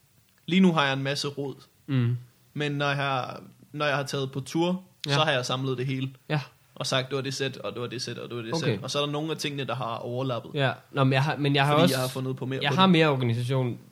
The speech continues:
Speaker 2: fordi jeg har en... Øh, jeg gemmer et dokument for hver gang, jeg optræder.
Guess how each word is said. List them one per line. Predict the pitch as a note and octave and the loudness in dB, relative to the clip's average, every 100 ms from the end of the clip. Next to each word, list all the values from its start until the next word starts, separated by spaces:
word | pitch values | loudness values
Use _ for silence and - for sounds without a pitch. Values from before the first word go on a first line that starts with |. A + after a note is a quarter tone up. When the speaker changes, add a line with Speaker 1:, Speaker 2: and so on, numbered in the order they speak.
| _ | _
Speaker 2:
fordi | - B2 A#2+ | -6 -4 0
jeg | A#2 A#2 | 0 2
har | D3 C#3 | 2 2
en... | A2+ A#2+ | 2 0
Øh, | A#2+ A2 A2 A2 | 0 0 0 -2
jeg | A#2+ B2 | -2 0
gemmer | D3 E3 | 2 2
et | C#3+ | 2
dokument | C3 B2 C3+ C3 A#2+ - | 0 0 2 0 -4 -14
for | - B2 | -6 -2
hver | A2+ C#3 | 0 0
gang, | A2+ A#2 B2 | 2 0 0
jeg | G2+ | -2
optræder. | A2 - - C2 | -4 -6 -10 -10